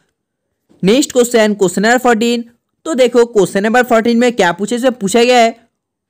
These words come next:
"Which is the largest satellite of our solar system?"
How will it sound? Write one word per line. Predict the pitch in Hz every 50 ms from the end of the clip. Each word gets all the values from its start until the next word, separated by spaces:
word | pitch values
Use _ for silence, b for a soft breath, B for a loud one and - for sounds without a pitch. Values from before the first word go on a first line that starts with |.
| _ _ -
"Which | 220 247 277 277 -
is | 269 262 214
the | 226 262 240 202 202
largest | 185 180 202 196 220 - - -
satellite | - 220 196 220 226 220 214 208 214 226 220 220 _ _ _ - 175 180
of | 180 202
our | 202 214 220 214 -
solar | 190 170 175 190 196 190 -
system?" | 190 - - 196 185 180 185